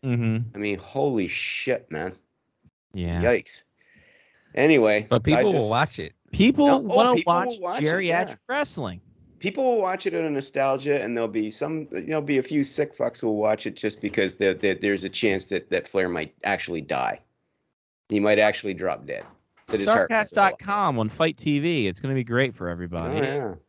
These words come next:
Speaker 2: Mm.
Speaker 3: I don't really appreciate
Speaker 2: Ah.
Speaker 3: that Fight T V is spelled wrong.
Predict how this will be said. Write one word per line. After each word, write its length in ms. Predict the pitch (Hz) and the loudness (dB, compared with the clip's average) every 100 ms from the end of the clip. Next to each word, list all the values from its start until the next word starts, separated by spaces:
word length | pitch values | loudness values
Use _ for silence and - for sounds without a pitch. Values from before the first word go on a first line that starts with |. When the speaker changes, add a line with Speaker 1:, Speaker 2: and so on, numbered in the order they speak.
| _ _ | _ _
Speaker 2:
Mm. 320 | 107 107 87 80 _ _ _ _ _ _ _ | -10 -8 -8 -12 _ _ _ _ _ _ _
Speaker 3:
I 60 | 117 | -10
don't 200 | 160 226 | -8 -6
really 280 | 175 170 151 | -2 0 0
appreciate 540 | 113 120 113 92 101 87 | 0 -2 -2 -4 -6 -4
Speaker 2:
Ah. 20 | |
Speaker 3:
that 140 | 98 92 | -8 -6
Fight 280 | 107 104 - | -8 -8 -10
T 180 | 104 | -8
V 180 | 92 95 | -6 -4
is 80 | 82 | -6
spelled 360 | - 98 87 82 | -6 -4 -4 -4
wrong. 380 | 78 80 80 | -8 -8 -8